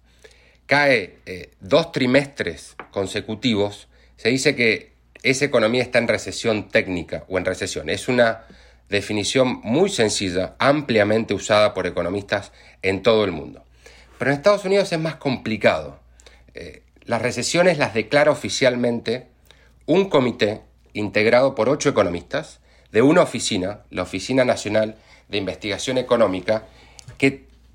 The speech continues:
toma una mirada bastante más amplia, más holística de qué ocurre en la economía. No, no miran solamente el dato duro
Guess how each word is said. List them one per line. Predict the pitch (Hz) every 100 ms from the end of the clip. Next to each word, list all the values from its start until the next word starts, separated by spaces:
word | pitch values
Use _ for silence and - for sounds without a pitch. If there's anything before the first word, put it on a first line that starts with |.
| -
toma | - 180 185
una | 185 175
mirada | 139 147 165 165
bastante | 131 - 156 151
más | 143 135 151
amplia, | 127 107
más | 110 123
holística | 131 147 135 143 131
de | 98
qué | 98
ocurre | 113 117 117
en | 110
la |
economía. | 98 95 98 90 92
No, | 113
no | 117 131
miran | 147 156 143
solamente | 123 127 117 120 120 110
el | 98
dato | 107 113
duro | 110 113 120 120